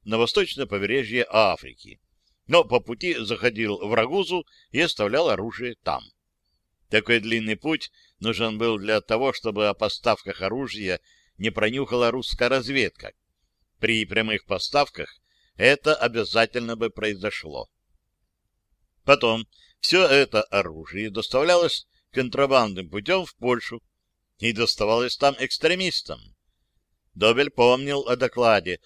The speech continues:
что один грузовик со всем товаром взяли казаки — но не придал этому значения. Перевозчики работали за деньги, они просто грузили товар, ехали и разгружали его в другом месте,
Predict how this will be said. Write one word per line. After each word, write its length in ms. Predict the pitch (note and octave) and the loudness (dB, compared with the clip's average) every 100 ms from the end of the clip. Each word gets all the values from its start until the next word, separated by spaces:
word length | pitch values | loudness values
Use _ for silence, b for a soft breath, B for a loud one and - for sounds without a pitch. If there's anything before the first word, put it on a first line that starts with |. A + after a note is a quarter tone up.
| b | b
что 220 | - - A2+ | -8 0 2
один 320 | A2+ A#2 G#2+ | 2 -2 -4
грузовик 480 | G#2 G2 G#2+ C3+ - | -6 -4 -4 -4 -4
со 120 | G2+ | -6
всем 300 | - G#2+ G2+ | -2 -4 -2
товаром 520 | - A2+ G#2 G2 E2+ | 2 6 6 4 -2
взяли 300 | D#2 B2+ C3+ | -2 0 0
казаки — 680 | - B2+ C3 C#3 - D2 - _ _ _ _ | -2 -4 -2 -4 -8 -16 -16 _ _ _ _
но 120 | C3+ | 0
не 80 | F3+ | 0
придал 380 | D3+ G#3 D#3+ D#3 | 2 2 6 6
этому 380 | C#3+ C#3+ C3+ C3 | 4 0 -4 -6
значения. 720 | A2 C#3 - F2+ C#2 A1+ A1 _ _ _ _ _ _ | -2 -4 -4 -8 -12 -14 -18 _ _ _ _ _ _
Перевозчики 540 | B2+ F3 G#3+ - A2+ A2 | 2 4 4 2 -2 0
работали 480 | A2+ A2 A2 G#2+ | 2 2 0 -2
за 160 | G#2 B2 | 0 0
деньги, 460 | D3 E3+ D#3+ C#3 - b b b | 0 -4 -6 -12 -14 b b b
они 200 | - A#2 | -2 0
просто 380 | C#3 F3 D#3+ A#2 | 0 0 -2 -4
грузили 420 | G#2+ G#2+ F#2+ G2 | -4 -6 -8 -8
товар, 460 | G2 A2+ C3+ D3 C3+ - | -2 0 4 2 0 -4
ехали 480 | B2+ D3+ - B2+ | 0 0 0 -2
и 120 | D3 E3+ | -2 -2
разгружали 680 | D3 G2 G#2 G#2 D3 D3+ | -4 -4 -10 -2 0 0
его 240 | B2+ B2 B2 | -2 -4 -6
в 40 | |
другом 320 | G#2+ A#2 C#3 | -6 -4 -4
месте, 500 | B2+ A#2+ F#2 - D#2+ | -4 -6 -8 -10 -12